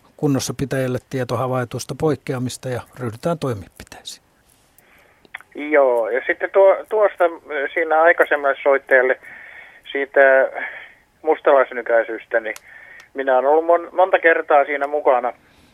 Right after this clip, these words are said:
Speaker 2: Seitsemänkymmentäluvulla sitä tehtiin, tehtiin, mutta tuota minä en muista, että oltaisiin otettu sitten se pako kiinni.
Speaker 1: Joo, se on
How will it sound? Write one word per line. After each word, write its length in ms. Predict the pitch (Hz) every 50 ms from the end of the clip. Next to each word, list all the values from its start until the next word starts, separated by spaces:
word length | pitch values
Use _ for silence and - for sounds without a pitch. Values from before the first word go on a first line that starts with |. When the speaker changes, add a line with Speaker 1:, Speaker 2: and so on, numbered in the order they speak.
| _ _ _ _ _ - - - - - - - _ -
Speaker 2:
Seitsemänkymmentäluvulla 920 | - 160 160 - - 170 165 160 165 160 170 156 160 160 156 156 156 156
sitä 200 | 147 - - 165
tehtiin, 720 | - - 156 147 - - - 156 156 151 147 147 139 - - - - - _ _ _ _ _ _ _ _ _ _ _ _ _ _ _ _ _ -
tehtiin, 540 | 156 156 151 143 - - 151 151 151 147 143
mutta 380 | 143 147 143 143 - 156 147 - - - - _ -
tuota 320 | 208 202 196 196 - 175 160 147 120 - - - -
minä 260 | - - 147 147 151
en 100 | 151 147
muista, 400 | 151 156 156 156 147 - - 151
että 220 | 143 139 _ - 139
oltaisiin 560 | 131 - - 139 139 - - - 156 - - - - _
otettu 360 | - 147 143 147 139 - - 131 -
sitten 280 | 147 139 - - 143 -
se 80 | - 147
pako 380 | - _ 151 151 147 - 143 135
kiinni. 680 | - - 180 180 170 156 127 107 98 95 92 92 87 82 - - - - - - - - _ _ _ -
Speaker 1:
Joo, 180 | 180 170 160
se 140 | - 180 185
on 240 | 180 180 175 175